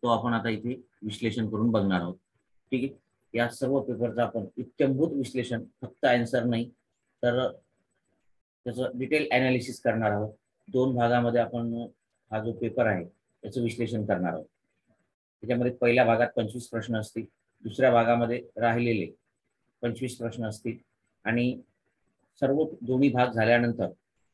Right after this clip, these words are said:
या पेपरमध्ये नेमकं कोणत्या टॉपिकवर किती प्रश्न विचारलेले आहेत याचं सुद्धा आपण analysis करणार आहे, जेणेकरून तुमच्या लक्षात येईल की नेमकं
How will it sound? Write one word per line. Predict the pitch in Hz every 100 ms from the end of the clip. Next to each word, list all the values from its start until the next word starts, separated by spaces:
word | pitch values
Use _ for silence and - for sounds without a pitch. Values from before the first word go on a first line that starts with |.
| -
या | 127 131
पेपरमध्ये | 123 120 127 123 98 - _ _ _ _ _ _ _ _ _ _ _ _ _ _ _ _ -
नेमकं | 127 131 131 147 - - -
कोणत्या | 131 123 151 156 151 -
टॉपिकवर | 120 135 117 123 123
किती | - - 160
प्रश्न | 143 117 131
विचारलेले | 117 120 107 113 104
आहेत | 90 87 _ _ -
याचं | 120 127
सुद्धा | 120 113 117
आपण | 113
analysis | 113 110 110 101 -
करणार | - 110 107
आहे, | 107 107 _ _ _ 101
जेणेकरून | 117 123 123 127
तुमच्या | 120 120 123
लक्षात | 110 107 135 104
येईल | 87
की | - _ _ _ _ 123 127 127 -
नेमकं | 113 123 123 123 135 90